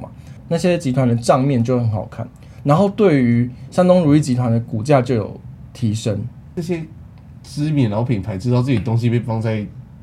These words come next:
Speaker 1: 我跟你讲
Speaker 2: 淘宝上面卖吗？
Speaker 1: 对，我跟你讲，其实很多人不知道那些品牌已经被山东如意集团收购了。像 Gives and Hawks，很多人还以为它是英国品牌。我们之前讲过拉比卡咖啡，它是百分之百的全中资。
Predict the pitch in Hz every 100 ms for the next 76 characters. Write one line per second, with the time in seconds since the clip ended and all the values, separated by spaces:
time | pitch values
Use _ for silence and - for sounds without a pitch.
0 | - - - - - - - 160 294 269
1 | 160 139 123 113 113 120 101 90 90 90
2 | - 220 117 - 165 254 285 240 143 160
3 | 165 196 156 131 131 196 156 123 123 175
4 | 143 131 - 127 123 147 - 139 - 135
5 | 117 123 117 113 143 - 160 127 123 139
6 | 131 135 120 127 110 98 98 - 98 -
7 | - - - - - 196 175 175 175 160
8 | 143 113 147 110 - 143 135 190 180 160
9 | 151 131 117 135 143 147 135 110 110 123
10 | 120 123 - 147 147 160 202 190 147 135
11 | 160 170 185 190 147 151 139 107 139 139
12 | 160 196 196 160 131 151 190 185 196 185
13 | 117 117 127 120 127 123 127 123 117